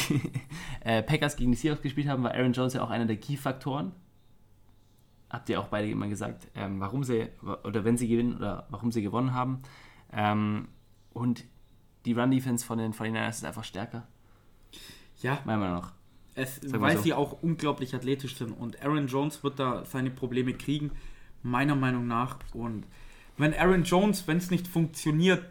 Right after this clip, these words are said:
Speaker 2: übers Run-Game bei den Packers, dann haben die Packers nur einen guten Receiver oder einen richtig guten Receiver, nämlich Davante Adams.
Speaker 1: Der letzte Woche echt abgeliefert hat, muss man sagen.
Speaker 2: Aber da vertraue ich zum Beispiel Richard Sherman drauf,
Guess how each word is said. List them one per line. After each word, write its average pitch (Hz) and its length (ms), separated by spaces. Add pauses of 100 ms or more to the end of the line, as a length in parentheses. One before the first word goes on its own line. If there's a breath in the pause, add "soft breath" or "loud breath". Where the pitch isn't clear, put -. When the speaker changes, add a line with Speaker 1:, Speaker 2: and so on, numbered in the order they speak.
(120)
Speaker 2:
übers 143 340
Run-Game 139 440
bei 131 180
den 123 160
Packers, 131 340
dann 117 180
haben 135 160
die 131 80
Packers 135 520
nur 135 320
einen 139 280
guten 143 320
Receiver 160 460 (540 soft breath)
oder 135 260
einen 135 280
richtig 156 420
guten 165 260
Receiver, 151 400
nämlich 127 440
Davante 127 460
Adams. 147 340 (800 soft breath)
Speaker 1:
Der 156 120
letzte 139 320
Woche 110 220
echt 104 180
abgeliefert 98 500
hat, - 200
muss 104 160
man 104 100
sagen. 92 280 (180)
Speaker 2:
Aber 165 220
da 175 100
vertraue 180 400
ich 190 140
zum 156 100
Beispiel 160 320
Richard 151 320
Sherman 151 320
drauf, 151 400